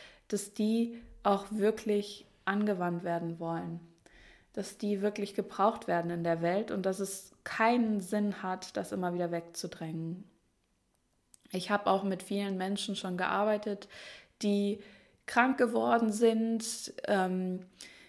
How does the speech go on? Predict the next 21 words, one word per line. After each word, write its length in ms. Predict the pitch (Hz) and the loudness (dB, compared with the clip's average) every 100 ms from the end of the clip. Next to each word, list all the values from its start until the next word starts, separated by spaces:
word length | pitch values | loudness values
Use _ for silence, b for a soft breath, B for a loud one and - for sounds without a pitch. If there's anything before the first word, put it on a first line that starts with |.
| B - | B -2
die 260 | 214 202 202 | 2 4 2
sich 240 | 202 - | 0 0
irgendwelche 500 | 220 208 196 202 208 | 0 0 0 0 0
Dramen 960 | 202 196 202 233 247 240 233 226 233 - | 0 2 4 6 6 4 2 -2 -6 -4
kreiert 580 | - 240 233 254 247 | -2 2 4 2 2
haben, 560 | 233 220 220 208 208 214 B B B B | 2 2 2 0 -2 -4 B B B B
ja, 220 | - 233 226 | 8 10 10
weil 140 | 220 | 8
sie 100 | 214 | 6
immer 300 | - 226 226 | 2 4 4
wieder 180 | 220 214 | 4 2
sich 220 | 214 - | 2 0
selbst 500 | - 214 226 - 175 | 4 4 2 -4 -4
weggedrückt 800 | 185 180 175 175 175 170 - - | -4 -2 -6 -2 -2 -4 -8 -8
haben, 500 | 165 165 165 175 180 B B B B | -4 -4 -4 -6 -8 B B B B
weil 180 | 196 202 | 6 6
sie 140 | 196 208 | 6 6
eigentlich 480 | 214 254 233 208 | 8 8 6 2
wissen, 400 | 214 208 220 202 | 0 0 0 0
boah, 200 | 190 190 | 2 4
ich 220 | 190 185 | 4 0